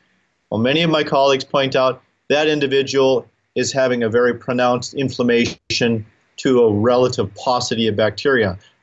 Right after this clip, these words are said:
That explains that patient against the backdrop that there's so many who have high levels of bacteria. That's one application.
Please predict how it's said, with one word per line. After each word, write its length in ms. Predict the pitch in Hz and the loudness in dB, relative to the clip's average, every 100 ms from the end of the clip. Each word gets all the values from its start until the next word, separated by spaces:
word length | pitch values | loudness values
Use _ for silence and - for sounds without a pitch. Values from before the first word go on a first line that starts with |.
| _ | _
That 300 | 117 151 180 | 0 2 2
explains 1200 | 180 - - _ _ _ _ 151 139 131 131 131 - _ | -2 -4 -12 _ _ _ _ -4 -2 -2 -6 -10 -16 _
that 340 | 104 135 151 - | -4 -2 -2 -2
patient 420 | 131 120 120 117 _ _ | -4 -4 -8 -12 _ _
against 300 | 113 120 110 | -6 -6 -6
the 80 | 120 | -4
backdrop 500 | 120 117 127 117 - | -2 -2 -2 -2 -2
that 140 | 107 | -8
there's 160 | 110 104 | -8 -6
so 100 | 113 | -4
many 260 | 117 113 | -2 0
who 100 | 107 | 0
have 240 | 104 104 98 - | 0 0 -2 -10
high 180 | - 110 | -4 -2
levels 320 | 107 117 113 | 0 0 0
of 40 | 101 | 0
bacteria. 520 | 98 98 120 95 - - _ _ _ | -2 -2 -2 -2 -4 -12 _ _ _
That's 160 | 135 | -4
one 140 | 135 117 | 0 0
application. 640 | 104 101 - 98 - - | 0 -2 -4 -4 -6 -14